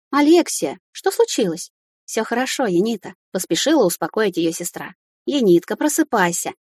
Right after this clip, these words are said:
Это баронесса Виктория Лисовская и виконт Хельден. Леди Виктория приняла меня к себе на работу. Мы сейчас быстро собираем все наши вещи и переезжаем». «Леди?» Янита присела в книгсоне. «Виконт?» «Янита, быстрее!»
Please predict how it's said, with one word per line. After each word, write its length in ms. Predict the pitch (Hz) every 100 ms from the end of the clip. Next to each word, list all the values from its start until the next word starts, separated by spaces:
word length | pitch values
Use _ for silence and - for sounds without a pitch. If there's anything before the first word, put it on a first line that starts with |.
| _ -
Это 240 | 415 233
баронесса 520 | 196 180 180 294 -
Виктория 400 | 185 - 170 262
Лисовская 680 | 240 196 165 160 - 165 175 - _ -
и 120 | 226
виконт 420 | 175 202 277 320
Хельден. 460 | - 165 147 156 - _ _ _
Леди 220 | 226 254
Виктория 460 | 220 220 320 381 240
приняла 380 | 185 185 208 320
меня 240 | 247 202
к 60 | 294
себе 240 | - 175
на 100 | 226
работу. 460 | 208 175 151 - - _
Мы 100 | -
сейчас 320 | 202 185 202
быстро 280 | 202 196 180
собираем 440 | 175 185 190 190
все 180 | 175 190
наши 260 | 185 175 175
вещи 320 | 269 359 -
и 80 | 277
переезжаем». 680 | 330 302 226 180 175 185 - _ _ _ _ _
«Леди?» 560 | 196 175 165 165 262 320 _ -
Янита 420 | 190 180 170 170
присела 380 | 165 170 165 160
в 60 |
книгсоне. 540 | - 170 - 165 160 170 _ _
«Виконт?» 800 | 202 190 180 - 160 170 294 - _ _ _ _ -
«Янита, 580 | 175 208 196 180 170 165
быстрее!» 760 | 285 - - 302 262 180 151